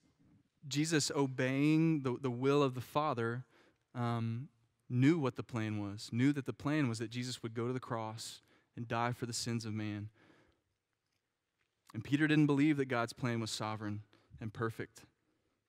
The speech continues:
And so we, we also forget that God's plan is, is sovereign and perfect. We lo-, we lose sight of that. It, it sounds really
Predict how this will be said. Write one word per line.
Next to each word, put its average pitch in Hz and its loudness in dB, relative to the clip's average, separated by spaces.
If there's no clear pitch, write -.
And 123 -4
so 139 -2
we, 160 0
we 139 4
also 123 2
forget 120 -4
that 120 -8
God's 117 -4
plan 113 -4
is, 113 -6
is 117 -6
sovereign 113 -4
and 110 -6
perfect. - -6
We 123 -6
lo-, 123 -2
we 127 -4
lose 123 -2
sight 117 -2
of 110 -4
that. 110 -8
It, 151 -2
it 143 0
sounds 151 4
really 139 2